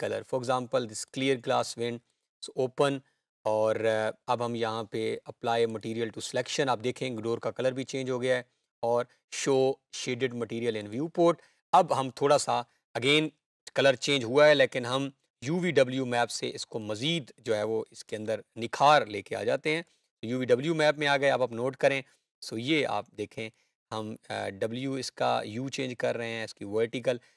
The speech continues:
अब आप डोर को देखें, so थोड़ा सा स्लाइटली जो है ये आप अंदाज़ा लगाएं, तो डोर भी चेंज हो चुका है। तो इस तरह आप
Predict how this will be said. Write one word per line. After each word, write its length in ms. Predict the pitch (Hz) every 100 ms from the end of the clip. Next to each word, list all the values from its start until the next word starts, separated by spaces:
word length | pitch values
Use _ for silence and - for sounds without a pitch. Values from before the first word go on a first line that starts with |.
| _ -
अब 140 | 147
आप 140 | 156
डोर 200 | 127 143
को 120 | 147 135
देखें, 320 | 127 151 165 - _ _
so 140 | - 120
थोड़ा 400 | - 226 233 185
सा 100 | 156
स्लाइटली 560 | - 139 135 135 147
जो 140 | 120 113
है 100 | 120
ये 220 | 120 98 -
आप 100 | 107
अंदाज़ा 240 | 110 113 123
लगाएं, 320 | 117 113 127 _ _ _
तो 60 | 104
डोर 360 | 101 131 139
भी 100 | 131
चेंज 260 | 135 139 131
हो 80 | 127
चुका 260 | 131 127
है। 140 | 123 123 _ _
तो 80 | - 220
इस 200 | 220 -
तरह 160 | 196
आप 540 | 185 - 165 165 170